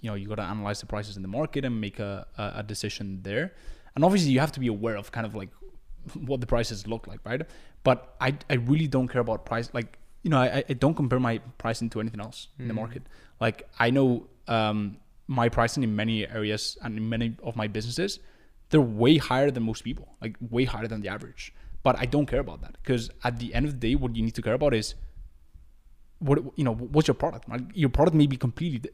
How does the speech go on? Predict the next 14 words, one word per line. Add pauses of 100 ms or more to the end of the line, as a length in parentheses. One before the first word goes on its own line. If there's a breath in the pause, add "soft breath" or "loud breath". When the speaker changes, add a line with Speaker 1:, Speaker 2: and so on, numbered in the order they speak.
(160)
Speaker 1:
your
service,
your
product (200 loud breath)
may
be
completely
different
to
what
other
people
are
offering,